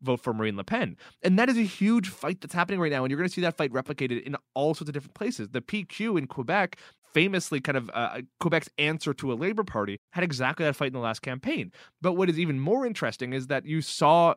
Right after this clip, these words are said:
uh, the P Q self-immolate, partly because they were having that fight. And one of the big beneficiaries of that was Quebec Solidaire, arguably the most left-wing party north of Mexico in North America. They are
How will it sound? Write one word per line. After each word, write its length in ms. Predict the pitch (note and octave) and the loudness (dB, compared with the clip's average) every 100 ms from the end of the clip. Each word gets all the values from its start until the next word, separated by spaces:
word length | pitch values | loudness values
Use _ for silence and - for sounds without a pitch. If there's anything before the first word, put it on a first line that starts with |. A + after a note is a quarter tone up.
| - | 2
uh, 180 | C3 | 0
the 100 | B2+ | 0
P 160 | B2+ C#3+ | -2 -4
Q 260 | - C#3+ C3 - | 0 -2 -2 -10
self-immolate, 760 | - F3+ - A#3+ C4 D#3 - - | -2 -2 2 2 2 0 -4 0
partly 260 | - B3+ C#3 | 6 6 4
because 200 | B2 B2 | -4 -2
they 60 | |
were 100 | B2+ | -2
having 220 | B2+ A#2+ A#2+ | 0 -2 -4
that 100 | A#2 | -6
fight. 320 | - A#3+ - _ | -4 -2 -4 _
And 200 | D#3 D3+ | -2 -2
one 200 | C3+ D#3+ | 2 4
of 100 | G3+ | 4
the 80 | E3+ | 2
big 380 | C#3+ C#3 C3+ B2 | 0 0 0 -2
beneficiaries 680 | B2 A#2 A3+ - E3+ A#2 G#2+ | -4 0 0 2 2 2 0
of 100 | F#2+ | -2
that 220 | F#2+ A2 - - | -2 -4 -8 -6
was 160 | - C#3+ | -2 0
Quebec 280 | - B2+ A2+ | 0 -2 -2
Solidaire, 460 | - B2 D#3+ G#3+ - - | -2 0 0 -2 -4 2
arguably 540 | D#3 G#3+ G#3+ F#3+ E3 | 4 4 2 2 2
the 80 | C#3+ | 2
most 180 | C#3 A#2+ | -2 -2
left-wing 600 | A2+ C#3+ - A2+ A#2+ A#2+ | 0 0 -2 -6 -6 -6
party 380 | - D3+ E3+ A2 | -2 0 0 0
north 240 | A2 A2 | -4 -4
of 80 | G#2 | -4
Mexico 560 | C#3 - - F#2+ F#2 F#2 - - | -6 -6 -10 -8 -8 -10 -14 -6
in 160 | C#3+ C3+ | -2 0
North 220 | B2 - | -2 -2
America. 420 | A#2 E3+ F3+ - | -2 -2 -2 -4
They 180 | F2+ B2 | -4 -2
are 320 | C3 C3 B2 | 2 4 2